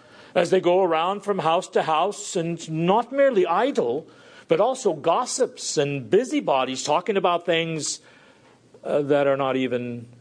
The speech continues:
proper to mention." You see, they begin to get lonely. They start watching, you know, Hallmark movies. They start meeting with women in the same condition, and they begin to commiserate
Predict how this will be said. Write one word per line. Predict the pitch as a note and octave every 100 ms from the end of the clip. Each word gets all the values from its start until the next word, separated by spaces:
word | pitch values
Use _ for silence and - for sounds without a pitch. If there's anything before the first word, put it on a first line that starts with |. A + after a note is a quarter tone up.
| _ _
proper | C#3+ B2 A#2 G#2+
to | -
mention." | A2+ C3+ A2 - F2+ E2 C2+ - _ _ - - - - - - - _
You | -
see, | F#3
they | F#3 D#3
begin | D#3+ E3+ F#3
to |
get | F3 D3
lonely. | D3+ D#3+ D3+ B2 E2 E2 - _ _ _ _ _ _
They | D#3
start | D3+ G3 E3
watching, | D3+ E3 E3 D#3+ D3 C#3
you | D#3
know, | C#3+ B2+ C3
Hallmark | C3+ - F#3 F#3 C#3+ A#2 G#2 - -
movies. | A2 A2+ A2 G2 - - - - - - - - - - - - - -
They | F3 F3+
start | - F3+ E3+
meeting | E3+ F#3 F#3 E3+
with | D#3 D3
women | D3 F#3 E3+ D3 C#3 C3 - -
in | D#3
the | D3
same | - E3+ D3+ C#3+ C#3
condition, | C#3 D3 C#3+ E3+ - A#2 G2 - _ _ _ _ _ F3
and | F#3
they | F#3+
begin | F3+ F#3 E3+ D#3
to | E3+
commiserate | - D#3 F3+ D#3+ C#3 G#2 G2 -